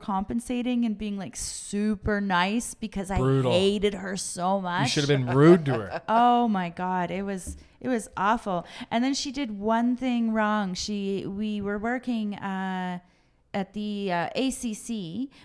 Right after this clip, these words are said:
Speaker 1: We're working at the A C C for a sporting event, and they said you're not allowed to wear any sporting, like, anything with sport logos on it, right?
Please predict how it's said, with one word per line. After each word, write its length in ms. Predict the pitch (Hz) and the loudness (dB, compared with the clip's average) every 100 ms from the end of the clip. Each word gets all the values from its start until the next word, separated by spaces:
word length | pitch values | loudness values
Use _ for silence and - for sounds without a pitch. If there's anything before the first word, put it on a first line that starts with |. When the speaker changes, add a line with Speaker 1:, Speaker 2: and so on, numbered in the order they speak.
| - | -6
Speaker 1:
We're 100 | 226 | -4
working 280 | 262 247 | -2 -2
at 120 | 240 233 | -4 -4
the 120 | 226 | -4
A 120 | 220 | -4
C 200 | - 196 | -6 -8
C 320 | 196 202 185 | -10 -10 -8
for 140 | 190 185 | -8 -8
a 40 | |
sporting 460 | 185 - 208 202 214 | -10 -4 -4 -2 -4
event, 280 | 190 175 - | -4 -6 -6
and 80 | 185 | -8
they 100 | 185 | -8
said 180 | 196 190 | -10 -8
you're 80 | |
not 160 | 185 175 | -6 -6
allowed 240 | 180 175 | -6 -8
to 120 | - 185 | -10 -6
wear 380 | 190 190 175 - | -4 -2 -4 -6
any 180 | 180 175 | -8 -8
sporting, 560 | - 190 185 190 185 - _ _ _ _ _ _ _ - | -6 -6 -6 -10 -12 -16 _ _ _ _ _ _ _ -12
like, 160 | 196 - | -12 -8
anything 360 | 208 190 190 | -6 -6 -8
with 160 | 175 - - | -10 -10 -12
sport 460 | - - 208 - - | -8 0 0 0 -4
logos 380 | 185 170 160 170 | -4 -4 -4 -4
on 160 | 101 | -4
it, 100 | 87 - | -6 -6
right? 340 | 170 185 233 | -2 0 -2